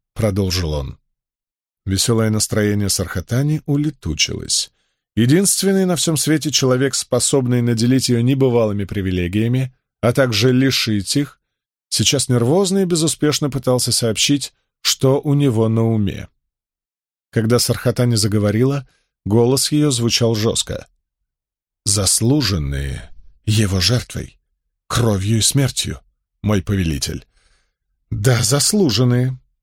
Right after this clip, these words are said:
а не данные просто так». Угадай непонимающе моргнул, а затем тряхнул головой. «Да я не об этом», сердито отмахнулся он. «Их никто не тронет, Сархатани. Мое слово — железо,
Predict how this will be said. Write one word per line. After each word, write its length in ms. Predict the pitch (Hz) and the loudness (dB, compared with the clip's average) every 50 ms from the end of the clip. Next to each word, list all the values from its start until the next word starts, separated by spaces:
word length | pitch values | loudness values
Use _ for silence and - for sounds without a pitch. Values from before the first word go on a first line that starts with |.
| _ _ | _ _
а 100 | - 135 | 2 2
не 160 | 131 131 127 | 4 4 2
данные 460 | 117 101 120 120 117 117 127 143 156 143 | 2 2 2 2 2 2 0 0 -2 -2
просто 360 | - 113 107 98 - - 123 | -4 -4 -6 -4 -4 -6 -8
так». 400 | - - - - - - - _ _ _ _ _ _ _ _ _ _ _ _ _ _ _ _ _ | -8 -10 -12 -14 -16 -20 -20 _ _ _ _ _ _ _ _ _ _ _ _ _ _ _ _ _
Угадай 440 | - 165 160 185 165 165 180 175 165 | -2 0 2 2 2 4 2 2 2
непонимающе 800 | 156 156 156 135 - 151 143 139 131 127 117 107 104 - - 110 | 2 0 0 0 0 0 2 2 2 2 2 2 0 0 0 0
моргнул, 480 | 107 101 98 107 127 147 156 151 - _ _ _ _ _ _ _ - | 0 0 0 2 2 2 0 -2 -4 _ _ _ _ _ _ _ -2
а 100 | 147 143 | 0 2
затем 360 | 120 156 139 - 147 135 127 | 2 2 2 2 0 0 0
тряхнул 380 | 127 113 - - - 117 110 98 | -2 -4 -4 -2 0 0 0 2
головой. 480 | 107 110 107 101 85 82 80 76 - _ _ _ _ _ _ _ _ _ - | 2 0 0 0 -2 -6 -8 -12 -16 _ _ _ _ _ _ _ _ _ -6
«Да 160 | 113 120 117 | -2 0 0
я 340 | 110 104 92 92 110 101 95 | 0 0 -2 0 0 0 0
не 160 | 92 95 101 | 0 0 2
об 160 | 107 113 113 151 | 2 2 2 0
этом», 360 | 135 135 - - - - - _ _ _ _ _ _ _ _ - | 0 -2 -4 -6 -8 -8 -12 _ _ _ _ _ _ _ _ 0
сердито 460 | - - 127 110 98 120 104 - 101 | 2 2 2 2 0 -2 -2 -2 -4
отмахнулся 580 | 95 - 107 101 - - 110 98 - - 101 | -4 -4 -4 -4 -4 -2 -2 -2 -2 -2 -2
он. 220 | 90 87 82 80 - _ _ _ _ _ _ _ _ _ _ _ - | -2 -4 -6 -10 -16 _ _ _ _ _ _ _ _ _ _ _ 0
«Их 260 | 127 135 143 135 - | 2 2 2 2 2
никто 280 | 156 151 127 - 165 160 | 0 0 2 2 2 2
не 120 | 165 170 | 2 0
тронет, 360 | - 185 190 170 139 113 95 | 2 2 2 2 0 -2 -2
Сархатани. 680 | - - 104 - 135 131 127 127 101 85 69 64 - _ _ _ _ _ _ _ _ _ _ _ _ _ _ - | -4 -4 -4 -2 -2 -2 0 -2 -2 -4 -6 -10 -16 _ _ _ _ _ _ _ _ _ _ _ _ _ _ -2
Мое 420 | 107 123 131 135 147 160 165 170 | 2 2 4 4 4 4 4 2
слово — 500 | 165 - - 156 151 151 156 151 156 160 | 0 -2 -2 0 2 2 2 2 2 0
железо, 760 | 135 120 147 160 156 156 165 170 165 131 107 107 82 - - | 0 2 2 2 2 2 2 2 0 0 -2 -4 -6 -8 -12